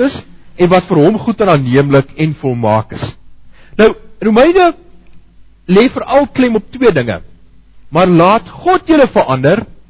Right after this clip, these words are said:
deur julle denke te vernuwe." En hierdie twee faktore moet ons aan vashou dat dit is God wat ons kom nuut maak en die een wyse waarop hy dit doen is deur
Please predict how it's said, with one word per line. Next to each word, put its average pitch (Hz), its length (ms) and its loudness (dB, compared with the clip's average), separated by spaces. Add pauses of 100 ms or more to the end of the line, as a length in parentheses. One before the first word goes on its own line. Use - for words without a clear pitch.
(320)
deur 170 200 4
julle 170 320 2
denke 175 400 0
te 165 120 -8
vernuwe." 101 400 -12 (1300)
En 226 140 -6
hierdie 302 300 2
twee 381 200 2
faktore 277 460 -2
moet 247 140 -4
ons - 100 -12
aan 208 120 0
vashou 247 400 -2
dat 208 240 2 (440)
dit 226 160 0
is 277 120 -6
God 381 360 2
wat 233 180 0
ons 214 160 -4
kom 165 200 -4
nuut 208 240 0
maak 120 340 -2 (2000)
en 233 120 -2
die 262 180 -4
een 339 140 0
wyse 240 320 4
waarop 196 400 0
hy 170 160 4
dit 160 260 -2
doen 285 260 2
is 180 220 4 (600)
deur 202 420 2